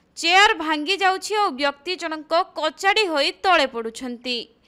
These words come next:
ତେବେ ଯେତେବେଳେ ବି ରାସ୍ତାରେ କୌଣସି ଦୁର୍ଘଟଣା ଘଟେ, ଦୁର୍ଘଟଣା ଘଟାଇଥିବା ଗାଡ଼ିକୁ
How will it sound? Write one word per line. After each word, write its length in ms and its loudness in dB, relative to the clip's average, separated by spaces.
ତେବେ 220 4
ଯେତେବେଳେ 680 0
ବି 160 0
ରାସ୍ତାରେ 520 2
କୌଣସି 440 -8
ଦୁର୍ଘଟଣା 640 -4
ଘଟେ, 440 -4
ଦୁର୍ଘଟଣା 640 -4
ଘଟାଇଥିବା 640 -4
ଗାଡ଼ିକୁ 520 -2